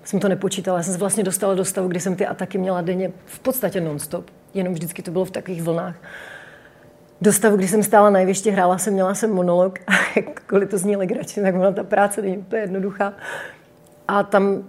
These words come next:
začala klasika, prostě bušení srdce, brnění končetin, eh, studený pot,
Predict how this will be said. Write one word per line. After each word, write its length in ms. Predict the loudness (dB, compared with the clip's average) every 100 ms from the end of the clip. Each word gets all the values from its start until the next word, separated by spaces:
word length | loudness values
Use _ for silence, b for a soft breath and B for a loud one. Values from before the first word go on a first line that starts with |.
| -12 -6
začala 360 | -4 2 0
klasika, 460 | 2 -4 -4 -4 -4
prostě 340 | -4 -6 -8
bušení 460 | -6 -4 -2 0 -2
srdce, 580 | -4 -4 -2 -2 -2 -6
brnění 540 | -8 -2 0 2 2 0
končetin, 840 | -2 -4 -2 -4 -2 -2 -2 -4
eh, 60 | -6 -6 -6 -8 -18 -20 -20 -20 -20 -16 -14 -12 -12 -10
studený 500 | -10 -6 0 2 2
pot, 260 | 0 -2